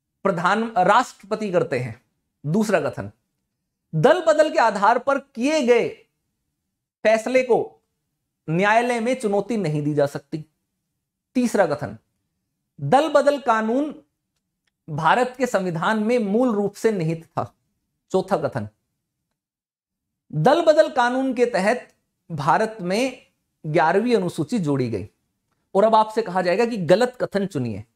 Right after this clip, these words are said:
और आपके विकल्प रहेंगे एक और चार गलत, बी दो और तीन गलत, सी एक, दो, तीन गलत और डी एक, दो, तीन, चार, चारों गलत। क्या आंसर रहेगा, क-, कमेंट बॉक्स में बताइए। चलिए,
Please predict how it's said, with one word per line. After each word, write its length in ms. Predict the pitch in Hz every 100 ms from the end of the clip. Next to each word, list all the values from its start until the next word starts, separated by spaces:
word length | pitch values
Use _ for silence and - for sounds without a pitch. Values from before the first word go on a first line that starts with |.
| _ -
और 60 | 156
आपके 240 | 160 190
विकल्प 320 | 165 170 190
रहेंगे 420 | 160 165 226 208 - - _ -
एक 380 | 196 233 233 185
और 100 | 185
चार 360 | 185 147 143
गलत, 280 | 156 180 202 - _ _ _ _ -
बी 540 | 156 233 262 220 - _ _ _ _ 151
दो 460 | 143 175 233 247 208
और 220 | 175 -
तीन 240 | 175 185
गलत, 260 | 185 196 196 _ _
सी 520 | - - 302 247 - - _ _ _ _ _ -
एक, 320 | 220 269 262
दो, 500 | 190 180 226 220 -
तीन 260 | 185 180 185
गलत 380 | 190 190 190 -
और 140 | 214 202
डी 480 | 262 277 147 - -
एक, 320 | 196 247 240
दो, 300 | 185 185 214
तीन, 380 | 214 - 196 202
चार, 440 | 196 180 185 196 -
चारों 300 | 180 170 151
गलत। 220 | 135 113 - _ _
क्या 120 | 233 226
आंसर 280 | 226 226
रहेगा, 220 | 180 170 208
क-, 320 | 180 175 - -
कमेंट 240 | 180 185
बॉक्स 300 | 170 165 -
में 120 | 170 147
बताइए। 300 | 127 110 107 _ _ _ _ _ _ _
चलिए, 280 | 175 127